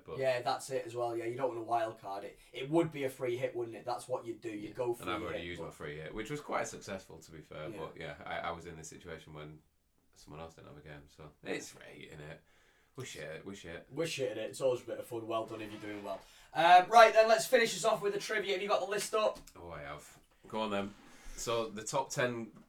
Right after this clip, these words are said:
Speaker 1: which way do you wanna go?
Speaker 2: I'm gonna go top to bottom.
Speaker 1: Okay. If you can get it in order, I'll be, I'll be very,
Speaker 2: I don't,
Speaker 1: very
Speaker 2: I don't
Speaker 1: impressed.
Speaker 2: think I am gonna get it in order, but I'll try my best. So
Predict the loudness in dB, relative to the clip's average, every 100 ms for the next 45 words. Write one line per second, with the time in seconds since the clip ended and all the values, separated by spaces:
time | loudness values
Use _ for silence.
0 | _ -14 -8 -6 0 2 4 4 2 0
1 | -2 -4 -2 0 0 2 4 4 2 -6
2 | -16 _ -20 -12 -6 0 0 0 -10 -8
3 | -2 0 0 -2 -8 -14 -14 -10 -12 -14
4 | -20 -14 -8 2 4 4 2 0 0 0
5 | -4 -4 -6 -6 -8 -10 -10 -4 -2 4
6 | 6 6 4 4 4 2 0 4 6 6
7 | 2 -4 -6 -6 -8 -10 -10 -10 -10 -10
8 | -8 -8 -6 -6 -8 -10